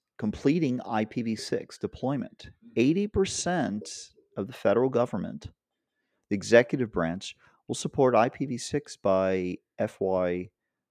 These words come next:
Speaker 1: twenty-five. And what, uh, what is that? That's pretty quick.
Speaker 2: Mm-hmm.
Speaker 1: And we're also seeing other nation states talking about the, exactly the same thing.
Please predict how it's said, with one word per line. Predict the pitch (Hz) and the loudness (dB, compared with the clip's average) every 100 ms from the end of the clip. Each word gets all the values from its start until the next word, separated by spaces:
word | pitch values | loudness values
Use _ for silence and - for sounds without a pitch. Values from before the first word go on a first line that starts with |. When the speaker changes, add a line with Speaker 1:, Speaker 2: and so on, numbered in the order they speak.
| _ _ _ _ _ _ _ _ _ | _ _ _ _ _ _ _ _ _
Speaker 1:
twenty-five. | - 98 87 - 110 - - - - _ _ _ _ _ _ - | -4 -2 -2 -2 -4 -6 -12 -18 -20 _ _ _ _ _ _ 2
And | 107 110 98 | 4 4 4
what, | 123 123 110 | 4 4 2
uh, | 120 | 2
what | 110 117 | 2 2
is | 123 139 | 2 0
that? | - 247 - - | -2 -2 -4 -4
That's | 147 - - - - _ _ _ | -6 -6 -10 -10 -10 _ _ _
pretty | - 190 | 0 0
quick. | 175 - - 202 - - - - | -2 -4 2 2 2 -4 -14 -18
Speaker 2:
Mm-hmm. | - - - - - - | -20 -20 -20 -20 -20 2
Speaker 1:
And | 123 127 127 127 127 120 | 6 8 8 6 4 0
we're | - 120 139 | 0 4 6
also | 160 - | 6 4
seeing | 196 185 165 - | 2 2 4 4
other | 147 147 | 4 4
nation | 127 139 190 180 160 | 2 0 -2 -4 -4
states | - - 101 92 - | -2 2 2 0 -6
talking | - 104 98 - 101 | 2 4 4 0 -6
about | 95 92 90 - - | -2 0 0 -4 -4
the, | 98 95 - | -2 -2 -2
exactly | 101 95 104 98 107 117 | -4 2 8 8 8 0
the | 107 | -4
same | - 117 110 | -2 -2 -2
thing. | - 127 | -2 -6